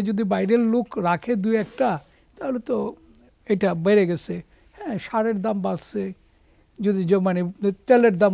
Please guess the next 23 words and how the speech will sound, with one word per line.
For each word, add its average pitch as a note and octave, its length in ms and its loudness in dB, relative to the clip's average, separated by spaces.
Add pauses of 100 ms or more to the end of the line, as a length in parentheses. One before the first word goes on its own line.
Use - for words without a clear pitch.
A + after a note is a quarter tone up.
বাড়ছে, F3 260 -2 (120)
ইলেকট্রিসিটি G#3 640 0
বাড়ছে, F#3 340 -6 (680)
এইটা B3+ 180 0 (240)
হবে। D#3 160 -4 (180)
আমার D#4 180 2 (120)
কথা A#3 220 2
হচ্ছে, B3+ 240 -4 (580)
আমার D4+ 220 -2 (200)
চাউলের A#3 460 2
দাম F#4 120 2 (100)
কিছু D4 160 0 (120)
বাড়ুক, G3+ 420 6 (640)
সেটা D4 260 -4
আমার G#3 220 4
কৃষকরা B3 560 0
পাচ্ছে, F3+ 340 -2 (1160)
কিন্তু G3+ 200 -4 (180)
যেগুলো G#3 360 4
নিয়ে C4+ 180 -6
কমানে, A#3+ 320 2 (120)
যে A#3+ 60 2 (100)
আজকে - 260 -2